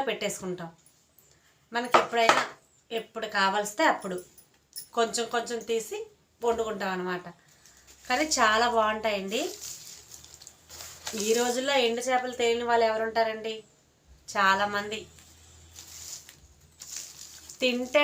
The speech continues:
కనుక వదిలిపెట్టాం కదా, తెలుసు కదా టేస్ట్ అది మరి. కానీ చాలా బాగుంటాయి.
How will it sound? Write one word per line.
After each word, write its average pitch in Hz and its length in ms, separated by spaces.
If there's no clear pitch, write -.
కనుక 269 220
వదిలిపెట్టాం 254 640
కదా, 208 180
తెలుసు 233 320
కదా 381 180
టేస్ట్ 233 340
అది 208 240
మరి. 180 180
కానీ 262 180
చాలా 233 260
బాగుంటాయి. 202 420